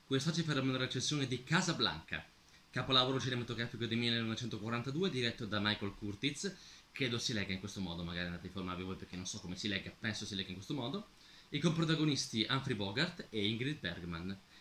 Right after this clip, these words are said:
Ah, e ovviamente vincitore di tre Oscar, tra cui miglior film e miglior regia. Ma prima di cominciare una cosa importantissima. Qualora non aveste visto il film, non guardate questo punto. Se invece l'avete visto, mettetevi comodi e buon divertimento. Innanzitutto, partiamo con la trama.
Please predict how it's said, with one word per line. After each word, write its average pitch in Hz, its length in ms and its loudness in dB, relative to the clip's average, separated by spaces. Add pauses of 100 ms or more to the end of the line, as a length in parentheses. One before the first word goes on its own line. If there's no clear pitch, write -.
(100)
Ah, - 260 4
e 127 100 2
ovviamente 131 380 4
vincitore 120 340 -2
di 113 140 0
tre 117 160 2
Oscar, 95 320 -2
tra 123 100 -4
cui 123 160 0
miglior 123 280 2
film 87 280 -6
e 135 40 -2
miglior 98 220 -2
regia. 87 400 -4 (440)
Ma 226 280 4
prima 175 220 6
di 160 80 4
cominciare 180 320 0
una 165 140 2
cosa 131 180 0
importantissima. 107 960 -2 (380)
Qualora 160 340 4
non 151 140 4
aveste 151 320 0
visto 151 240 2
il 127 80 4
film, 185 240 4
non 165 140 4
guardate 139 340 2
questo 117 200 -6
punto. 95 540 -6 (220)
Se 262 120 4
invece 196 200 4
l'avete 135 240 4
visto, 131 260 0
mettetevi 117 380 0
comodi 127 320 0
e 120 60 4
buon 160 120 4
divertimento. 139 600 2
Innanzitutto, 123 640 -2
partiamo 123 440 0
con 117 140 -4
la 113 60 -2
trama. 87 360 -4